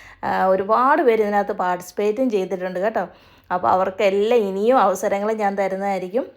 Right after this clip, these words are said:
അപ്പോൾ നിങ്ങളുടെ ഈ ഒരു സപ്പോർട്ട് നമ്മുടെ കൂടെ ഉണ്ടാവണം.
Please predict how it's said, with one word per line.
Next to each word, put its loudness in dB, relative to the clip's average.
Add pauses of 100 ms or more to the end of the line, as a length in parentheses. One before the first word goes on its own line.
(260)
അപ്പോൾ -2 (320)
നിങ്ങളുടെ -2
ഈ 2
ഒരു 0
സപ്പോർട്ട് 0
നമ്മുടെ -2
കൂടെ -2
ഉണ്ടാവണം. -2